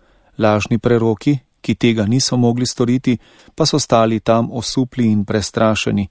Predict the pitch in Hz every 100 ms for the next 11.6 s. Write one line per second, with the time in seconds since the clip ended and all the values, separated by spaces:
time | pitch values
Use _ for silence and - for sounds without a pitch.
0 | _ _ _ _ _ _ _ - 143 -
1 | 185 143 117 117 143 127 - 113 113 113
2 | 110 131 127 110 104 101 107 117 - 120
3 | 113 110 104 131 139 135 - 107 104 107
4 | 113 117 - - _ _ 120 104 110 131
5 | 139 131 120 120 113 110 110 113 - 98
6 | - 131 - 139 131 127 120 117 - 139
7 | 139 123 - 117 113 110 - - 110 -
8 | 104 107 - - 107 98 95 _ _ _
9 | _ _ _ _ _ _ _ _ _ _
10 | _ _ _ _ _ _ _ - 120 156
11 | 175 151 - 123 131 131